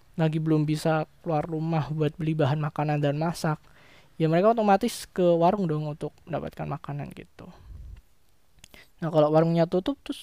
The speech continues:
mereka nyari makan di mana gitu. Jadi, eh, justru, eh, warung yang buka itu malah menjadi penambah pahala gitu buat kita. Kalau kita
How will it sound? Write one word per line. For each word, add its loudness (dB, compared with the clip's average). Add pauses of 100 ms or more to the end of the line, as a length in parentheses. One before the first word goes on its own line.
mereka -4
nyari -2
makan -4
di -2
mana -2
gitu. -10
Jadi, -6 (640)
eh, -4
justru, 4 (240)
eh, 2
warung 4
yang 2
buka 4
itu -2
malah 2
menjadi 2 (320)
penambah 0
pahala -4
gitu -10 (960)
buat -2
kita. -6 (500)
Kalau 0
kita 4